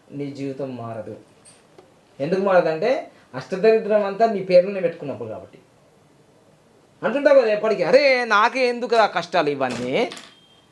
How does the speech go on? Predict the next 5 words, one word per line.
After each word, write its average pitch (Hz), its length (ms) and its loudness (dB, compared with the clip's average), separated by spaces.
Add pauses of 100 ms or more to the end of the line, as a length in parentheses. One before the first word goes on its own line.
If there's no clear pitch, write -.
(240)
చాలామంది 214 840 4
చాలా 175 380 6
రకాలుగా 196 420 2
చేస్తున్నారు 170 500 -4
కదా, 147 360 2